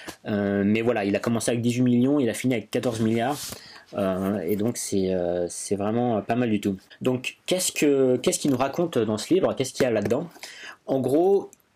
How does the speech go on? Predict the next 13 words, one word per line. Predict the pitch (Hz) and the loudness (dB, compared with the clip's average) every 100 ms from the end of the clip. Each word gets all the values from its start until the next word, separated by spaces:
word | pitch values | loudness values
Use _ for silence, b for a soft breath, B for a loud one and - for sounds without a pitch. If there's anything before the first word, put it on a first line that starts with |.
| - | 0
il | 147 | 2
nous | 147 | 2
parle | 143 147 147 | 2 -2 0
globalement | 131 151 143 151 156 | 2 2 2 2 2
de | 139 | 0
son | 123 | 0
expérience | 123 - 131 127 135 123 | -2 0 0 0 -2 -2
en | |
tant | 110 113 | -2 0
que | |
gérant | 107 113 110 | 0 0 -2
de | |
fonds. | 104 - 196 | -2 -2 -2